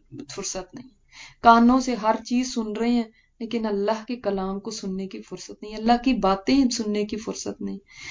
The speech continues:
तो क्या कर रहे हैं, जिंदगी में सौदे कर रहे हैं ना, जगह जगह सौदे कर रहे हैं। वक्त मिला हुआ है, इसको कहाँ गुजार रहे हैं, अदना में या खैर दे के अदना ले रहे हैं।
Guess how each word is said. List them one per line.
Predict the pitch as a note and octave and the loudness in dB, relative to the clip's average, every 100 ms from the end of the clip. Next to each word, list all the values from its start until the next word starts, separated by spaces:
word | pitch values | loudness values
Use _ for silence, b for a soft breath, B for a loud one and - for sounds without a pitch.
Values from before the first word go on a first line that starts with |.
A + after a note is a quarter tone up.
| B C#4 | B -6
तो | |
क्या | C4 D4 F#4 | 2 4 4
कर | D#4+ B3 | 4 2
रहे | G3 | 2
हैं, | F#3+ | -2
जिंदगी | F#3+ A3+ B3 C#4 | 2 6 8 8
में | D4+ | 4
सौदे | D#4 - G3+ F#3+ C#4+ | 4 2 2 4 4
कर | B3 A#3+ | 4 2
रहे | F4 D4+ | 2 0
हैं | A3+ | 0
ना, | - - | -4 -4
जगह | B3 F4+ A4 G4+ | 0 2 4 4
जगह | D#4+ A3+ | 6 4
सौदे | A3 G3 F3 F#3+ | 4 0 -2 -4
कर | F#3 G3 | -6 -10
रहे | G#3+ | -12
हैं। | - B B B G3+ | -16 B B B 2
वक्त | G3+ C#4+ - A#3+ | 8 8 6 6
मिला | A3 G#3 G3 | 6 6 4
हुआ | F#3+ | 0
है, | G3+ G#3+ | -4 -2
इसको | - - E4 | 0 2 0
कहाँ | D#4+ C4 C4+ D#4 | 2 2 4 4
गुजार | C4+ A3+ G3 F#3+ | 4 4 0 -2
रहे | F#3+ | -8
हैं, | - b b | -12 b b
अदना | A#3 A3+ B3 C#4+ D4+ | 4 8 10 10 8
में | D#4 E4 F4 _ B3+ | 6 4 -2 _ 8
या | C#4 C#4 D#4+ E4+ - _ _ _ _ _ _ - | 10 10 6 4 -6 _ _ _ _ _ _ -2
खैर | C#4+ C#4 D#4 D#4+ | 4 6 8 8
दे | C4 D4 | 6 6
के | D4+ F#4 - - | 8 6 4 2
अदना | A#3 A#3+ A#3+ | 4 4 4
ले | A#3 F#3 | 4 2
रहे | F3+ F#3 | -2 -6
हैं। | G#3+ | -12